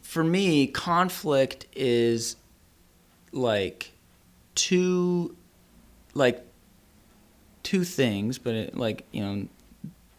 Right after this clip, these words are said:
in this context, we're usually talking about people, right? So it's, like, two people wanting to go in different directions.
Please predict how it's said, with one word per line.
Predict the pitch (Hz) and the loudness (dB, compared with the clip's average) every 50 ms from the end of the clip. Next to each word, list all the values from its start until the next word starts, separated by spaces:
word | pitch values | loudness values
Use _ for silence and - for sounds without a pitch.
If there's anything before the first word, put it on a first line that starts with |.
| _ _ _ | _ _ _
in | - 120 117 120 123 | -4 -2 -2 -2 2
this | 131 139 135 131 131 - - - - - _ _ _ _ _ _ _ _ _ | 2 2 2 2 0 -4 -8 -10 -12 -16 _ _ _ _ _ _ _ _ _
context, | - - 127 113 120 110 101 - | -6 -4 -2 0 0 -2 -4 -4
we're | 113 110 | -4 -4
usually | 113 107 104 101 | -4 -4 -4 -4
talking | 107 92 95 90 | -4 -4 -4 -6
about | 90 - | -6 -6
people, | - 117 101 - 101 101 | -8 -8 -8 -6 -6 -4
right? | 101 101 104 113 - - - - - - | -2 -2 -2 -4 -6 -12 -20 -20 -20 -18
So | - - 135 | -4 -2 -2
it's, | 120 - | 2 2
like, | 131 123 127 | 2 2 2
two | - - 202 185 | 2 2 2 4
people | 175 - 160 143 - 131 123 120 117 110 | 4 2 0 0 2 4 4 4 4 4
wanting | 104 117 113 113 113 | 4 2 2 2 2
to | 113 | 0
go | 107 113 107 | 0 0 -2
in | 104 101 | -2 -2
different | 101 - - - - | -4 -6 -10 -10 -8
directions. | - 98 90 - - - - 185 - - | -6 -6 -6 -8 -10 -12 -12 -12 -16 -18